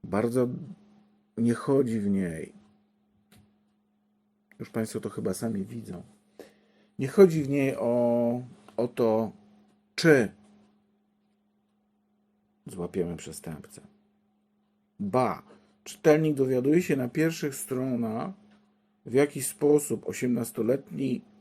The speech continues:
przepraszam, gówniarz, potrafiący jednak myśleć już jak, e, recydywista, którym de facto jest, oszukuje system.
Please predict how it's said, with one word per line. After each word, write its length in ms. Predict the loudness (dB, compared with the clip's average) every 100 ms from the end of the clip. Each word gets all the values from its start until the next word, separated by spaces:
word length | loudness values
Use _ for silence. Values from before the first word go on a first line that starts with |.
| _ _ -14
przepraszam, 560 | -6 -4 -2 -4 -4
gówniarz, 680 | -2 0 0 -2 -10 -12 -20 _ _ _ _ _ -20 -20 _ _ _ _ _ _ _ _ _ _ _ _ _ _ _ _ _ _ _ _ _ _ _
potrafiący 680 | -4 2 2 4 4 6 6
jednak 320 | 6 2 0
myśleć 440 | 2 4 6 4
już 180 | 2 0
jak, 420 | 4 4 2 -8 -6
e, 560 | 0 2 4 2 2
recydywista, 920 | 0 0 0 2 0 0 -2 0 0 -2 -10
którym 380 | -6 2 2 2
de 100 | -4
facto 320 | -8 -12 -10
jest, 420 | -10 -6 -6 -6 -14 _ _ _ _ -4
oszukuje 560 | 2 8 6 8 4 4
system. 600 | 2 2 0 -8 -12